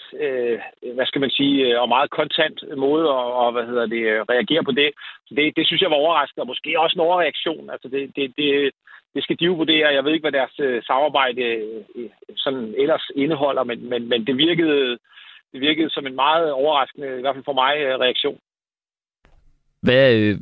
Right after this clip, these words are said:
Speaker 2: hvad, hvad tænker du, at de forskellige, øh, sponsorer, som sidder og har, og har penge investeret i sådan en slutrunde, nu sidder og frygter for, at der kan ske til den her, øh, til den her slutrunde? Det er som om, at, øh, hele sådan, øh, polemikken er taget lidt af,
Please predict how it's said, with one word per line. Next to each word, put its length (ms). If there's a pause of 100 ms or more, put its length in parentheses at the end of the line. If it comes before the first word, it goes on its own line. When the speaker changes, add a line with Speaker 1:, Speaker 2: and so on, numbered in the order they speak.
Speaker 2:
hvad, 160
hvad 100
tænker 360
du, 120
at 160
de 60
forskellige, 540
øh, 60
sponsorer, 600
som 160
sidder 280
og 180
har, 260 (100)
og 120
har 60
penge 300
investeret 360
i 40
sådan 80
en 40
slutrunde, 420
nu 160
sidder 320
og 180
frygter 640
for, 80
at 100
der 60
kan 100
ske 280
til 160
den 100
her, 180
øh, 260 (460)
til 120
den 60
her 80
slutrunde? 420
Det 160
er 100
som 200
om, 180
at, 200
øh, 120
hele 360 (380)
sådan, 340 (100)
øh, 320
polemikken 560 (480)
er 160
taget 340
lidt 180 (120)
af, 140